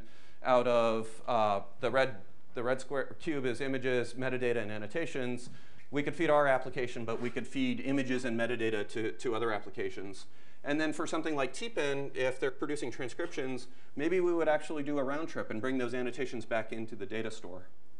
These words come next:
Um, and then if you go beyond a single, uh, silo,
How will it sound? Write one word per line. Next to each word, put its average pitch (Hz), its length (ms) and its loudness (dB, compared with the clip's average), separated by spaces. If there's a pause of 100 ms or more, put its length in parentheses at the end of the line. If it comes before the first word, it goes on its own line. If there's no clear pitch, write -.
(1040)
Um, 127 560 2
and 139 160 0
then 151 100 2
if 147 140 0
you 147 60 -2
go 143 180 4
beyond 135 580 0
a 117 140 0
single, 151 640 0 (180)
uh, 113 380 2 (140)
silo, 117 560 0